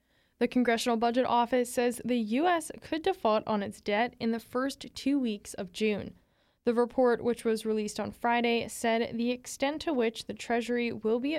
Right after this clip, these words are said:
able to fund the government's outgoing operations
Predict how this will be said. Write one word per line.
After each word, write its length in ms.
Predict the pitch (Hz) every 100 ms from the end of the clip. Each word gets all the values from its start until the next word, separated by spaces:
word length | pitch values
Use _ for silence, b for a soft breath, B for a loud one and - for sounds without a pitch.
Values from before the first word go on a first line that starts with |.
| -
able 360 | 220 208 208
to 120 | 247 226
fund 320 | - 202 196
the 60 |
government's 480 | 196 196 202 202 208 -
outgoing 460 | 202 247 285 262 240
operations 800 | 202 202 208 208 - 226 226 -